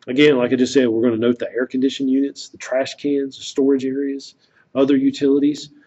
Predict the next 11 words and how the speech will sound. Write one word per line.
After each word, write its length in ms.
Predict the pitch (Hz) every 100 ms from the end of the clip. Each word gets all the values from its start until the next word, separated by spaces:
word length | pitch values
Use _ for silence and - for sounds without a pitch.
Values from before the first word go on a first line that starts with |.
| _ _ 104
Uh, 240 | 107 107
they 120 | 110
may 140 | 117 127
need 180 | 131
a, 200 | 117 101
they 160 | 101 120
may 160 | 123 123
need 180 | 127
a 40 | 117
little, 540 | 127 127 120 113 110
um, 260 | 110 107